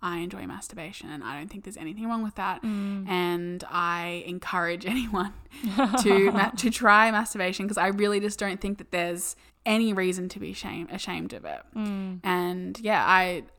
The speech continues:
Speaker 1: I think that it's the best way to figure out what you enjoy in the bedroom, because obviously there's,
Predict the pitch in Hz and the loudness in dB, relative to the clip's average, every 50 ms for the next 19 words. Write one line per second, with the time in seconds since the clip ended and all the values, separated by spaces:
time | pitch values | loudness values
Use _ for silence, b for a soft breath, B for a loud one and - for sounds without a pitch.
0 | _ _ - _ _ _ _ _ _ - 214 208 - 208 208 190 214 202 202 196 | _ _ -20 _ _ _ _ _ _ 2 4 4 4 0 -2 0 0 0 0 0
1 | - - 208 - 180 185 - - 220 202 196 202 196 - 202 208 - 185 180 180 | -2 -4 -2 -2 -2 -2 -2 -2 0 0 0 0 0 -2 -4 -2 -2 -2 0 0
2 | - 147 175 180 180 170 - - 190 185 180 175 175 180 180 - 175 175 175 175 | -2 -2 -2 -2 -2 -2 -2 -4 -4 -4 -4 -2 -4 -4 -4 -4 -2 -2 -2 -2
3 | 175 175 185 180 175 175 202 196 196 226 247 240 226 - 202 185 175 175 - b | -2 -4 -6 -6 -6 -6 -6 -4 -2 -2 -2 -2 -2 -4 -4 -4 -4 -6 -8 b
4 | b b _ - 226 202 208 208 202 - 196 185 175 175 185 - | b b _ 0 2 4 6 4 4 2 0 -2 -2 -4 -4 -8